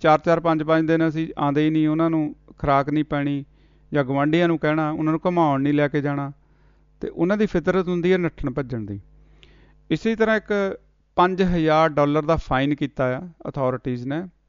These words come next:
ਇੱਕ ਪੈਟ ਓਨਰ ਨੂੰ। ਉਹਨੇ ਦੋ ਕੁੱਤੇ ਰੱਖੇ ਹੋਏ ਸੀ ਤੇ ਦੋ ਦੋ ਹਜ਼ਾਰ ਪ੍ਰਤੀ ਕੁੱਤੇ ਦਾ ਤੇ ਇੱਕ ਨੈਗਲੀਜੈਂਸ ਦਾ ਇੱਕ ਹਜ਼ਾਰ। ਪੰਜ ਹਜ਼ਾਰ ਡਾਲਰ ਫਾਈਨ ਕੀਤਾ ਤੇ ਪੰਜ ਸਾਲ ਲਈ ਉਸਨੂੰ ਬੈਨ ਕੀਤਾ ਕਿ ਇਸ ਤੋਂ ਬਾਅਦ ਉਹ ਜਾਨਵਰ ਨਹੀਂ ਰੱਖ ਸਕਦਾ।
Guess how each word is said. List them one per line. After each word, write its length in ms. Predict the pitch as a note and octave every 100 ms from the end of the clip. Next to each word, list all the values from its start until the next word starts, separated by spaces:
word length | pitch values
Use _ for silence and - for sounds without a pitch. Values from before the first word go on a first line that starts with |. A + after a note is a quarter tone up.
| _ -
ਇੱਕ 360 | C#3+ - - D3
ਪੈਟ 360 | - C3+ B2+ C#3
ਓਨਰ 280 | C3 C3+
ਨੂੰ। 160 | C3 D3+
ਉਹਨੇ 140 | D3+
ਦੋ 300 | C3+ C#3 D#3+
ਕੁੱਤੇ 320 | E3 - D#3 C3
ਰੱਖੇ 260 | - -
ਹੋਏ 180 | A#2 A2
ਸੀ 180 | - A2+ _ _ _ _ _ _ _ _ _ _ _
ਤੇ 100 | D#3
ਦੋ 240 | C3+ D3+ D#3+
ਦੋ 160 | G3
ਹਜ਼ਾਰ 240 | F#3+ F#3 F3+
ਪ੍ਰਤੀ 360 | - D#3+ G3
ਕੁੱਤੇ 340 | F#3+ F3+ - F#3+
ਦਾ 140 | F#3
ਤੇ 280 | F#3 F#3+ D#3+
ਇੱਕ 140 | -
ਨੈਗਲੀਜੈਂਸ 720 | D3+ C3 B2 C3+ B2+ A#2 - -
ਦਾ 120 | G#2+ F2+ _ _ -
ਇੱਕ 240 | C3 -
ਹਜ਼ਾਰ। 380 | B2+ G#2 G2+ - - _ _ _ _ _ _ _ -
ਪੰਜ 180 | D#3+ F3+
ਹਜ਼ਾਰ 240 | F#3+ F#3+
ਡਾਲਰ 300 | E3+ E3+ E3+
ਫਾਈਨ 340 | D#3+ C#3+ D3 D#3
ਕੀਤਾ 240 | E3+ G3
ਤੇ 100 | G3 - -
ਪੰਜ 260 | C4+ F#4 G3
ਸਾਲ 440 | - E3 D#3+ E3+
ਲਈ 120 | F3
ਉਸਨੂੰ 340 | E3+ E3 E3 B2+
ਬੈਨ 320 | C3 C3+ C#3+
ਕੀਤਾ 360 | C#3+ - D#3
ਕਿ 160 | D#3+ E3
ਇਸ 100 | D3
ਤੋਂ 140 | D#3+
ਬਾਅਦ 180 | C#3+ C#3+
ਉਹ 60 | D3
ਜਾਨਵਰ 440 | C3 A2+ A2+ A#2
ਨਹੀਂ 160 | A#2 B2+
ਰੱਖ 180 | A#2 -
ਸਕਦਾ। 420 | B2 G#2+ G2+